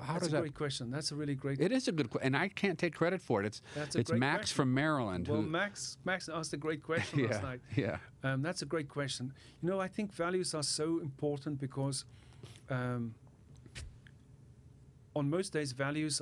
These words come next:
Speaker 1: are, are invisible. People don't really talk about values, and, but values is like the,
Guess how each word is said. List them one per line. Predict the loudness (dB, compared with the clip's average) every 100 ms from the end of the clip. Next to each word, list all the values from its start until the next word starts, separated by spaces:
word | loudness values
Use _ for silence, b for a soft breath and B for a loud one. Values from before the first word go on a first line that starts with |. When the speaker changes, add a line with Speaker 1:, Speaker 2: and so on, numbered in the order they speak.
| -2
Speaker 1:
are, | -2 0 0 -2 -6 B B B B B -4
are | 0 2
invisible. | 2 0 0 0 -2 -4 -2
People | -4 0
don't | 0 0
really | 0 -2
talk | -2 -4 -2
about | -4 -2 -4
values, | -6 -6 -6 -6 -8 -12 B B B B B -6
and, | -2 0 0 -2 -2 -8 -18 -20 -6
but | -4 -2
values | -2 0 0 -2
is | -2 -2
like | -4 -2
the, | -4 -4